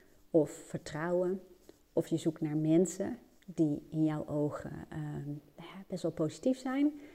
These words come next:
En je gaat gewoon eens bestuderen. Wat doen zij eigenlijk? Wat zijn hun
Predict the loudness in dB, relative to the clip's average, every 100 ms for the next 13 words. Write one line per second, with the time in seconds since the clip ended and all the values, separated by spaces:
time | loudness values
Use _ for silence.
0 | -20 0 4 6 4 2 2 4 4 2
1 | -4 -4 -2 0 0 0 -2 4 8 8
2 | 6 0 0 -4 -10 -12 -10 -10 -4 -4
3 | -2 0 4 6 6 2